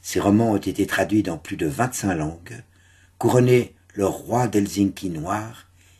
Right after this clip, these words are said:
il a gagné le cœur des lecteurs et des critiques avec ce dernier roman,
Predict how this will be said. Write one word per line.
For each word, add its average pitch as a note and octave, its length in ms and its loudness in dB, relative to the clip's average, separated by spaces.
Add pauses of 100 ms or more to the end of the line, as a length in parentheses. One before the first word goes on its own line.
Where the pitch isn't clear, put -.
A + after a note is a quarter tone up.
il E3 140 -6
a - 60 -2
gagné G2+ 320 4
le F#2+ 100 2
cœur G2 280 0
des E2 120 -4
lecteurs F2 440 -4
et F3 80 -2
des - 140 -6
critiques - 560 -12
avec D#3 240 -8
ce - 140 -8
dernier E3 340 -4
roman, D#3 400 -4